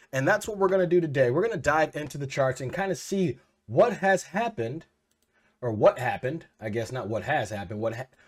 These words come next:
what is happening, what's going on, what will happen. And let's dive on in. So let me switch to the big screen here. Whoop.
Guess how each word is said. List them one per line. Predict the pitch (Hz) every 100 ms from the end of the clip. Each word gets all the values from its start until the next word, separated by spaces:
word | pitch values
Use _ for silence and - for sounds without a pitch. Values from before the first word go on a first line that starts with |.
| _
what | 131 - 180
is | 208 190
happening, | 127 117 120 117 139 _ _
what's | - 180 -
going | 196 185 143
on, | 120 117 131 - _ _ _ _ _
what | 139 135
will | 175 240
happen. | 151 120 107 110 135 - _ _ _ _ _ _ _ _ _ _ _ _ _ _ _ _ _ _ _ _
And | 120
let's | 123
dive | 107 127 127
on | 120
in. | 147 -
So | -
let | 180
me | 208
switch | 208 202
to | 175
the | 175
big | 185
screen | - 196 190
here. | 214 320 _ _ _ _ _
Whoop. | - -